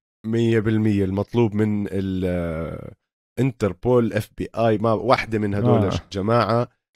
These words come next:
Speaker 2: بحث
Speaker 1: آه،
Speaker 2: جنائي، أمن و-، ب-، وقائي.
Speaker 1: أيوة، أمن
Speaker 2: كله،
Speaker 1: وقائي،
Speaker 2: آه،
Speaker 1: أمن
Speaker 2: بدهم
Speaker 1: دولي.
Speaker 2: إياه له.
Speaker 1: كلهم بدهم إياه. فالحكومة الأمريكية أعلنت عن ستمية شخص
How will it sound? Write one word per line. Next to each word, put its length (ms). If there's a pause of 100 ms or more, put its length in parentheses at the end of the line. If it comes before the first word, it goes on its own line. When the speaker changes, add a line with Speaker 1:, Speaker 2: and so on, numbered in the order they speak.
(240)
Speaker 2:
بحث 280
Speaker 1:
آه، 400
Speaker 2:
جنائي، 580
أمن 240
و-، 200
ب-، 360
وقائي. 760 (280)
Speaker 1:
أيوة، 440
أمن 160
Speaker 2:
كله، 300
Speaker 1:
وقائي، 340
Speaker 2:
آه، 40
Speaker 1:
أمن 140
Speaker 2:
بدهم 140
Speaker 1:
دولي. 120
Speaker 2:
إياه 200
له. 320 (1120)
Speaker 1:
كلهم 280
بدهم 280
إياه. 420 (420)
فالحكومة 1500
الأمريكية 680
أعلنت 580
عن 600 (380)
ستمية 580
شخص 680